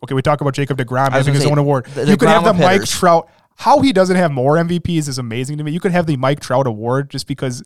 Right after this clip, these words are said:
Speaker 1: he's so good at hitting the ball.
Speaker 2: Like I said, there's some guys that are just s-, uh, again, it's hard to put guys in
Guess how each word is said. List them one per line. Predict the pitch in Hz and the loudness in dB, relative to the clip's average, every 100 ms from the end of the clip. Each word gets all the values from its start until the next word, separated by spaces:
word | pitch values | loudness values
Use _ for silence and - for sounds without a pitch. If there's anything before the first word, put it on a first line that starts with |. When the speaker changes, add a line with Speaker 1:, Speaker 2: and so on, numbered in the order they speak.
| _ | _
Speaker 1:
he's | - 143 | -8 -6
so | - 147 139 | -4 -4 -4
good | 127 104 95 - | -4 -8 -12 -18
at | 120 | -14
hitting | 123 90 107 | -14 -14 -18
the | |
ball. | 107 - - _ | -18 -18 -20 _
Speaker 2:
Like | - 165 | -14 -12
I | 175 | -10
said, | 214 151 | -8 -8
there's | 139 | -8
some | - 175 185 | -6 -6 -4
guys | 156 156 156 | -4 -4 -6
that | 147 | -8
are | 143 127 | -6 -8
just | 160 156 - _ - | -8 -10 -12 _ -12
s-, | - - - - | -10 -10 -12 -18
uh, | - _ _ _ _ | -20 _ _ _ _
again, | 170 165 165 - _ _ | -12 -6 -6 -8 _ _
it's | 165 - | -12 -10
hard | - 220 254 | -6 -4 -4
to | 226 | -12
put | - 190 139 | -12 -12 -10
guys | 151 151 160 151 | -6 -4 -4 -8
in | - 139 131 | -8 -10 -10